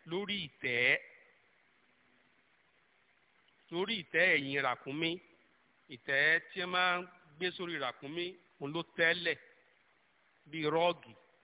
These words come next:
òun ló wà lórí ẹ̀. Mutawasidun, ó wá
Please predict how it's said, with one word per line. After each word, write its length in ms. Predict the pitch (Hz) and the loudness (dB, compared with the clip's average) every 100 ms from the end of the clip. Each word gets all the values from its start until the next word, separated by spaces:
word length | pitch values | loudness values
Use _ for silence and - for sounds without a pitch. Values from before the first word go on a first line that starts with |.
| _ _ _ _ _ _ _ _ _ _ _ _ _ _ _ _ _ _ - | _ _ _ _ _ _ _ _ _ _ _ _ _ _ _ _ _ _ -8
òun 120 | 139 | -2
ló 80 | 151 | -2
wà 200 | 165 160 131 | 0 2 2
lórí 300 | 113 123 139 | -2 -6 -4
ẹ̀. 140 | 127 - _ _ _ _ _ _ _ _ _ _ _ _ _ _ _ _ 156 | -4 -6 _ _ _ _ _ _ _ _ _ _ _ _ _ _ _ _ -6
Mutawasidun, 1000 | 165 170 170 233 277 - 226 196 180 123 - _ _ _ _ _ _ _ _ _ _ _ _ _ _ _ _ | 0 4 6 6 6 4 2 2 2 -4 -10 _ _ _ _ _ _ _ _ _ _ _ _ _ _ _ _
ó 40 | 175 | 2
wá 160 | 180 | 6